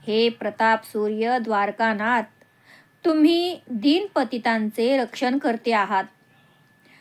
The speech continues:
तुम्ही आमची मुक्तता केलेली असली तरी आमच्या घरची मंडळी आमचा स्वीकार करणार नाहीत, तसेच कोणी आमच्याशी लग्नही करणार नाही.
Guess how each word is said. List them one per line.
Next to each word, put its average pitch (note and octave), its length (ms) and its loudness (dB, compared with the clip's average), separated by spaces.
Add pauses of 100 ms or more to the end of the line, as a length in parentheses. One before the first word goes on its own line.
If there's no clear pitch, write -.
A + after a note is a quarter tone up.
(240)
तुम्ही C4 380 6
आमची A#3 460 0
मुक्तता A#3 640 2
केलेली A#3+ 580 2
असली A#3+ 640 0 (100)
तरी B3+ 300 -2
आमच्या A#3+ 560 2
घरची E4 420 0
मंडळी A3 560 0
आमचा G#3+ 460 -2
स्वीकार G#3+ 520 0
करणार G#3 440 0
नाहीत, G3+ 280 -4 (1120)
तसेच E4+ 440 2
कोणी C#4 340 2
आमच्याशी E4 720 2
लग्नही B3 460 0
करणार B3 420 0
नाही. G3 340 -6